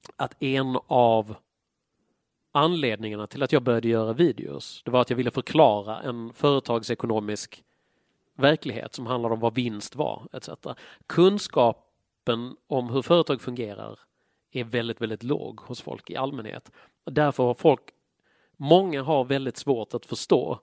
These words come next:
hur ekonomi funkar överhuvudtaget. För att man är van vid, man får en paycheck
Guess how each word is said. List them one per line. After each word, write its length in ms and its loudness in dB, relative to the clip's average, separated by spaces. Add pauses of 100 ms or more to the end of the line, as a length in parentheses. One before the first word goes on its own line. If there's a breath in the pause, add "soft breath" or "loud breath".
(200 soft breath)
hur 240 2
ekonomi 580 -2
funkar 380 -2
överhuvudtaget. 580 0
För 80 -4
att 60 -6
man 100 -2
är 40 -4
van 260 2
vid, 140 -6
man 100 -6
får 100 -4
en 60 -6
paycheck 600 -4